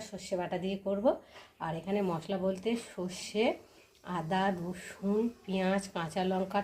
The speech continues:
টমেটো, ধনেপাতা কেটে রেডি করে নিয়েছি, দেখো। আর এখন এই যে কড়াতে তেল দিয়েছি, তেলটা একটু গরম হবে। আর আমি এখন একে একে মাছগুলো দিয়ে ভেজে নেব। গরম হয়ে গেছে, ধোঁয়াও উঠছে তেল থেকে।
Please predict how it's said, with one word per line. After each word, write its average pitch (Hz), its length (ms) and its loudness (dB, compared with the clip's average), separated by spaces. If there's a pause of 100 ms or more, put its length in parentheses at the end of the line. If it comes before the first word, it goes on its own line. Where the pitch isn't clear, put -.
টমেটো, 180 440 0 (160)
ধনেপাতা 175 540 0 (1160)
কেটে 190 220 -2 (140)
রেডি 185 260 4
করে 196 240 4
নিয়েছি, 233 380 2 (720)
দেখো। 180 340 -4 (2250)
আর 180 220 2
এখন 202 220 2
এই 175 100 6
যে 185 140 2
কড়াতে 175 300 4 (140)
তেল 185 160 6 (140)
দিয়েছি, 208 300 2 (500)
তেলটা 190 300 2
একটু 202 140 -6 (120)
গরম 180 260 4 (120)
হবে। 190 200 8 (160)
আর 160 160 6
আমি 185 120 4 (100)
এখন 247 140 0 (140)
একে 180 220 0
একে 247 120 0 (100)
মাছগুলো 165 420 2
দিয়ে 226 180 2
ভেজে 165 200 -2
নেব। 190 60 2
গরম 196 240 2
হয়ে 208 180 2
গেছে, 208 180 2 (120)
ধোঁয়াও 185 300 6 (140)
উঠছে - 280 0 (100)
তেল 196 140 2 (100)
থেকে। 208 200 4